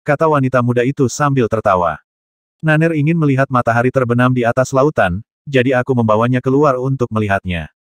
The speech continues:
Anak laki-laki di sebelah wanita muda itu menatap pria paruh baya dengan mata lebar dan berkata, "Paman Haisin, apakah saya baru saja mendengar seseorang menyebut Pulau Sein?"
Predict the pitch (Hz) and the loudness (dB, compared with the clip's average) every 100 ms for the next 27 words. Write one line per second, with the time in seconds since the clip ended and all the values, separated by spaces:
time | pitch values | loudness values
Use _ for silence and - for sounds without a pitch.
0 | _ _ _ _ - 160 165 156 147 156 | _ _ _ _ -4 0 0 0 0 2
1 | 139 156 147 143 123 123 120 117 123 127 | 0 0 -4 -2 0 2 2 0 0 0
2 | 123 123 120 147 143 117 113 117 127 123 | 0 0 -2 -2 0 0 0 -2 0 0
3 | 123 123 117 117 123 123 117 107 107 113 | 0 0 0 0 2 0 0 0 0 0
4 | 117 131 131 120 127 120 117 117 123 120 | 0 2 2 0 0 -2 0 0 0 0
5 | 117 147 156 143 139 139 - 127 92 _ | 0 0 0 -2 -2 -2 0 -2 -2 _
6 | - 139 139 143 139 135 123 120 120 123 | -6 -2 -2 -2 -2 0 0 2 0 0
7 | 139 135 131 123 113 117 123 - - 131 | 0 2 0 2 0 0 -2 -4 -2 0
8 | 139 127 123 113 113 120 - 120 104 - | 2 0 -2 0 0 -2 0 0 0 -2
9 | 95 87 80 | -4 -4 -6